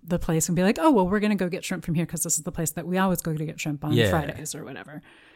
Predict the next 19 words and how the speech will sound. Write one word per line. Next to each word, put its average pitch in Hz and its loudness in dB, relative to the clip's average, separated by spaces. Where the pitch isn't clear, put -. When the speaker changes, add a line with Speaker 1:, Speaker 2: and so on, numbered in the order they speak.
Speaker 1:
So 151 0
that 160 0
was, 165 0
so - 8
that's 277 8
one. 226 6
Um, 180 6
and 190 6
then, 180 4
um, 156 0
just 214 4
in 254 8
terms 226 4
of, 185 0
like, 180 0
a - 0
totally 180 4
different 170 4
experience, 247 4